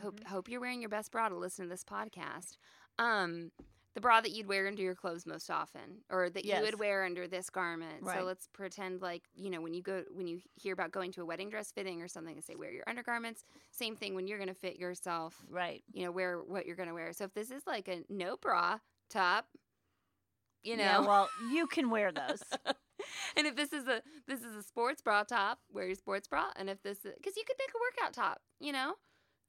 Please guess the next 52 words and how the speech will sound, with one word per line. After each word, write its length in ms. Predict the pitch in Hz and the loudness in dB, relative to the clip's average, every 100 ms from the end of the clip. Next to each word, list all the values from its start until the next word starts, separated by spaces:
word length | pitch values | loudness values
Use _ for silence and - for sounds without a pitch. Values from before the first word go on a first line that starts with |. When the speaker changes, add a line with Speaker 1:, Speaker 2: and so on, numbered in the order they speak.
| - | -8
Speaker 1:
You 140 | 277 | -6
could 100 | 302 | -4
make 320 | 285 269 285 - _ - | -2 -4 -6 -12 _ 0
Speaker 2:
Right. 320 | 233 165 262 | 4 4 4
Speaker 1:
lots 200 | 285 285 | 2 2
of 60 | 294 | -2
different 300 | 294 294 294 | -2 0 2
things. 140 | 214 | 4
Speaker 2:
Except 280 | 202 254 - | 10 10 12
I 160 | 240 240 | 12 12
have 200 | 233 208 | 10 6
an 80 | |
underwire 600 | 208 208 196 190 185 180 - _ | 4 4 8 10 10 6 0 _
in 160 | 240 214 | 2 6
my 160 | 202 190 | 8 10
workout 460 | 196 190 180 160 | 8 8 4 4
bras. 260 | 180 180 165 | 4 2 6
Speaker 1:
Well, 120 | 330 | 4
no, 200 | 311 320 | 6 2
that's 200 | 294 311 | 2 4
what 80 | 220 | 6
I, 20 | 185 | 6
Speaker 2:
Right. 60 | - | 4
Speaker 1:
I 120 | 269 | 2
know, 200 | 262 208 - | 2 -2 -2
I 80 | |
know. 180 | 226 196 | -2 2
Speaker 2:
Yeah. 300 | 196 180 190 - _ | 6 6 4 -2 _
Speaker 1:
But 100 | 247 | 4
I 120 | 254 | 4
do 160 | 247 254 | 2 0
have 180 | 269 220 | 0 -2
shirts 380 | - 208 208 - | -4 -4 -6 -2
that, 220 | 196 180 - _ | 0 0 -4 _
uh, 160 | 185 160 | -10 -8
since 300 | - 208 208 | -8 -10 -6
I, 200 | 190 165 - _ _ | -6 -6 -12 _ _
I'm 140 | 185 185 | -2 0
back 300 | 202 214 - | 0 0 -2
to, 120 | - | -8
<laughs> 40 | - | -8
I'm 80 | 202 | -6
back 220 | 214 - | -4 -4
to 60 | 202 | -4
being 240 | 175 190 | -4 -4
small 260 | 220 196 202 | -2 -2 0
chested. 520 | 202 - - - 285 | 0 -2 -4 -8 0
<laughs> 80 | 359 - 359 - 339 392 427 381 320 | 0 4 4 6 4 0 0 2 2
I 160 | - 254 | 4 4
have 120 | 269 269 | 2 0
shirts 380 | 339 220 247 - | 0 0 -2 -2
that, 300 | 208 180 | -2 -2